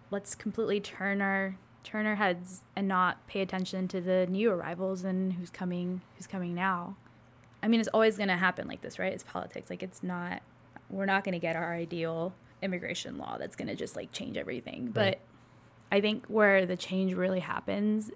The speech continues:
Speaker 1: is on this, like, personal level, where we just, like,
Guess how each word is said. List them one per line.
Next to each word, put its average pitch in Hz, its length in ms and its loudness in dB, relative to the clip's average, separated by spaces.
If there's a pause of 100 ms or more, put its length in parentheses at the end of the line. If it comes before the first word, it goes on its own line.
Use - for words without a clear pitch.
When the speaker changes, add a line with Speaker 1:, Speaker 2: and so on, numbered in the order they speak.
Speaker 1:
is 180 460 0
on 180 500 0 (180)
this, 190 140 -4
like, 185 180 -2
personal 202 480 0
level, 262 420 6 (720)
where 190 140 8
we 175 120 4
just, 180 200 -4
like, 180 240 -4